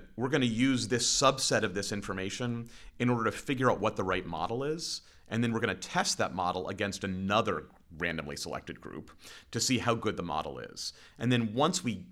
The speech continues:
come up with the model that we want at a particular moment in time, then we'll deploy that into our, into our application process, into our platform, where we then look at people who are applying for jobs and use that to predict the likelihood they're going to achieve a particular outcome.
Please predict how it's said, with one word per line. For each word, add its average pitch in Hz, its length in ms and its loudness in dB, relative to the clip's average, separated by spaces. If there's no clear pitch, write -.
come 110 300 0
up 110 160 4
with 101 160 -4
the 98 80 -2
model 90 360 0
that 90 140 -4
we 87 100 -6
want 117 400 2
at 90 60 -6
a - 40 -12
particular 92 280 -6
moment 85 220 -2
in 87 60 -4
time, 104 500 0
then 123 140 2
we'll 127 100 6
deploy 123 360 0
that 101 120 2
into 92 260 -4
our, 82 180 -4
into 95 140 -8
our 82 80 -2
application 82 500 -6
process, 110 440 -6
into 82 160 -8
our 80 80 -2
platform, 113 580 -2
where 104 180 4
we 104 100 2
then 107 220 2
look 117 320 0
at 98 180 0
people 117 260 -6
who 95 80 -6
are 90 60 0
applying 85 320 -4
for 87 140 -8
jobs 92 580 -4
and 101 220 0
use 117 160 4
that 95 240 2
to 101 100 -2
predict 92 520 -2
the 90 100 0
likelihood 85 500 -4
they're 85 140 -2
going 80 200 -4
to 76 60 -6
achieve 73 280 -8
a 76 40 -12
particular - 400 -10
outcome. - 440 -10